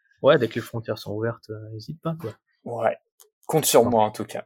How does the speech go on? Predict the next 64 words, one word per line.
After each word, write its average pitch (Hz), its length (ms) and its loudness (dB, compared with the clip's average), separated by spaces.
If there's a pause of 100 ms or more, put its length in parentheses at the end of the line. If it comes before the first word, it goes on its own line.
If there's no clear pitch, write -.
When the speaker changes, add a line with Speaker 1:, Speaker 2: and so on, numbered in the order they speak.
Speaker 2:
Bah, 113 180 -2
écoute, 104 260 -2
Speaker 1:
Ouais. 120 160 10
Speaker 2:
merci 127 320 2
encore. 120 580 8
Euh, 110 200 2
très 131 160 -4
chers 120 220 0
auditeurs, 120 380 0
vraiment, 117 280 2
je, 117 140 2 (120)
je 123 140 0
vous 127 280 0
invite 131 320 -2
à 110 120 6
aller, 117 300 6
euh, 104 240 0
suivre 143 580 0
Peterman 120 540 -2
Beda, 120 360 6
à - 40 10
aller 113 220 2
voir 117 280 0
ce - 60 -12
qu'ils 113 120 -14
font 139 140 -6
sur 135 220 0
les 123 100 4
réseaux 117 260 0
sociaux, 165 460 4
aller, 113 340 4
aller 120 260 0
voir, 120 440 4
euh, 107 180 6 (480)
tout 131 100 -6
ça 123 180 4
de 113 120 2
près. 127 260 4
N'hésitez 117 340 -2
pas 120 160 2
à - 40 8
leur 110 120 2
poser 113 220 0
des 107 140 -2
questions 110 520 -4
et - 120 -12
je - 140 -6
pense 120 260 -8
qu'ils 110 160 -12
vous 110 180 -4
répondront 117 480 -4
avec, 110 320 -2
euh, - 140 -4
grand 127 240 -2
plaisir. 117 420 -6
Comme 117 120 -14
vous 110 40 -10
avez 107 80 -10
pu - 120 -12
le 110 60 -6
voir, 113 140 2
ce - 140 -14
sont 110 100 -10
des, 104 160 -8